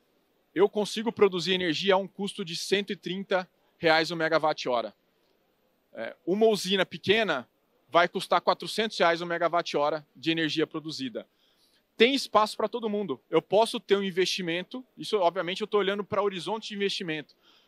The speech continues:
O cliente, tem espaço pro cliente que quer zerar a tua conta e tem espaço pro cliente que quer colocar esse dinheiro e comprar um equipamento. Esse cliente vai pro Mercado Livre. Isso vai tocar todos os clientes do nosso Brasil, é, cedo ou tarde. Tem países como Portugal, alguns estados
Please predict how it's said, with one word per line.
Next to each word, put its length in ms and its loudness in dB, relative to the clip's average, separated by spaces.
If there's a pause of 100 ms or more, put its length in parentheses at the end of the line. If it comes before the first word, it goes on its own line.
O 120 -4
cliente, 340 -2
tem 140 2
espaço 440 -2
pro 160 -10
cliente 320 -8
que 80 -14
quer 280 0
zerar 340 2
a 40 0
tua 180 -2
conta 420 -4 (420)
e 100 -4
tem 220 0
espaço 400 -2
pro 120 -14
cliente 300 -4
que 80 -20
quer 260 0
colocar 460 2
esse 140 -6
dinheiro 420 0
e 100 -6 (140)
comprar 340 2
um 40 0
equipamento. 520 -2
Esse 220 -8
cliente 240 -2
vai 80 4
pro 100 -12
Mercado 340 0
Livre. 340 -8 (600)
Isso 260 -6
vai 200 2
tocar 420 -2 (140)
todos 260 2
os 120 -14
clientes 400 -10
do 40 -14
nosso 240 -6
Brasil, 480 -4 (460)
é, 240 -6
cedo 340 -2
ou 80 2
tarde. 320 0
Tem 140 -6
países 300 0
como 160 -8
Portugal, 560 2
alguns 280 0
estados 640 -4